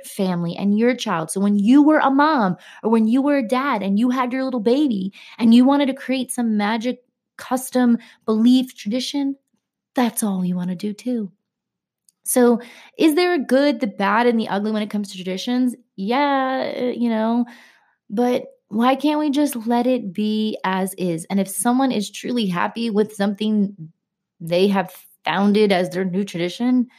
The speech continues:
then why not just join in? Stop being a Debbie Downer. Go have a piece of cornbread or something. I don't know. <laughs> I'm thinking about Thanksgiving food, folks, okay? Not at Christmas yet. Let's do Thanksgiving dinner, and then we'll get to Christmas dinner.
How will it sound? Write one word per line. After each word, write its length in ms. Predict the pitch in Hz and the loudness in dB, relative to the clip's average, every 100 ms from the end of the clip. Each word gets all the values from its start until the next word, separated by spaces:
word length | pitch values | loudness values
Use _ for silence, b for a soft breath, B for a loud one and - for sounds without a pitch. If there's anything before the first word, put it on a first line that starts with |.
| b b b b _ _ _ | b b b b _ _ _
then 200 | - 220 | -4 0
why 120 | 226 311 | 2 2
not 160 | 403 | 0
just 240 | 403 - - | -2 -4 0
join 280 | 208 254 | 4 6
in? 460 | 240 277 226 151 - | 6 4 2 0 -6
Stop 260 | - - - | -10 -12 -8
being 160 | 370 | -2
a 80 | 415 | 0
Debbie 320 | 311 339 349 - | 0 0 0 -4
Downer. 840 | 208 202 294 320 240 180 131 - - _ _ _ _ _ _ _ _ | -8 -2 0 4 4 2 -2 -8 -14 _ _ _ _ _ _ _ _
Go 100 | - | 0
have 120 | 262 349 | 0 0
a 60 | |
piece 200 | 349 359 | -2 -2
of 60 | 311 | -2
cornbread 560 | - 262 302 196 165 | 0 2 2 0 -4
or 80 | 160 | -6
something. 420 | 160 160 160 165 - | -6 -6 -6 -10 -6
I 140 | 226 | -4
don't 200 | 262 180 | -2 -2
know. 180 | 160 202 190 | -2 -4 -4
<laughs> 60 | - - - - _ _ _ _ _ _ _ _ _ B B B | -12 -16 -18 -20 _ _ _ _ _ _ _ _ _ B B B
I'm 80 | 254 | 0
thinking 140 | 277 | 2
about 140 | 302 277 | 2 2
Thanksgiving 440 | 240 220 214 190 | 2 0 -2 -2
food, 240 | 175 165 165 | -4 -6 -4
folks, 320 | 160 160 - | -6 -6 -8
okay? 340 | 175 180 180 | -4 -2 -2
Not 520 | 180 180 180 185 202 | -4 -6 -4 0 2
at 120 | 226 220 | 0 -2
Christmas 420 | 214 202 208 202 | -8 -6 -6 -4
yet. 320 | 180 165 - | -4 -4 -4
Let's 220 | 165 170 - | -8 -8 -6
do 120 | 208 | -4
Thanksgiving 460 | 196 196 190 190 | -2 -2 -2 -2
dinner, 500 | 185 175 175 165 165 - | -2 -4 -2 0 -2 -4
and 200 | 175 165 | -4 -4
then 120 | 160 | -4
we'll 80 | 156 | -6
get 120 | 147 | -10
to 60 | |
Christmas 340 | - 160 160 156 | -12 -14 -14 -14
dinner. 340 | - - 196 | -14 -12 -16